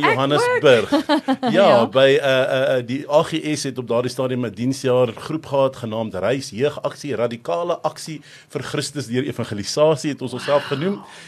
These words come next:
Speaker 2: En ek het soort van daar vasgehak, want dit was baie lekker.
Speaker 1: Wow.
Speaker 2: En toe, terwyl ek deel van die span was, begin studeer, uh, by die, by die A G S
Speaker 1: Mm.
Speaker 2: en is mettertyd, uh, toe nou uitgeplaas by 'n gemeente in Vryheid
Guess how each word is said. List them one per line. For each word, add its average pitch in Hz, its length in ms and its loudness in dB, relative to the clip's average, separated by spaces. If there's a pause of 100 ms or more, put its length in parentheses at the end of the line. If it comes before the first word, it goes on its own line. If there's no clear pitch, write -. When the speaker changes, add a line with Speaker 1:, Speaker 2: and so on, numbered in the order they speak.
(260)
Speaker 2:
En 180 120 2
ek 196 140 4
het 214 140 -4
soort 226 200 4
van 226 140 0
daar 170 180 8
vasgehak, 175 460 4
want 135 120 0
dit 160 140 0
was 139 160 -2
baie 127 220 2
lekker. 120 320 -2
Speaker 1:
Wow. - 100 -10 (600)
Speaker 2:
En 117 180 -18
toe, 165 400 -2
terwyl 156 380 6
ek 139 120 0
deel 139 140 2
van 135 120 -2
die 131 80 -2
span 170 300 0
was, 151 160 -2
begin 117 220 -8
studeer, 160 720 4 (400)
uh, 110 600 2 (120)
by 135 220 6
die, 131 240 -2
by 135 140 0
die 143 160 -2
A 143 140 8
G 139 100 -10 (260)
S 196 120 -10
Speaker 1:
Mm. 185 60 -6
Speaker 2:
en 123 200 -6
is 127 340 -6
mettertyd, 120 800 -2 (340)
uh, 107 300 0 (120)
toe 123 120 -6
nou 120 140 -2
uitgeplaas 127 520 -2
by 110 100 -4
'n 110 60 -6
gemeente 123 520 -6
in 104 120 -10
Vryheid 165 680 0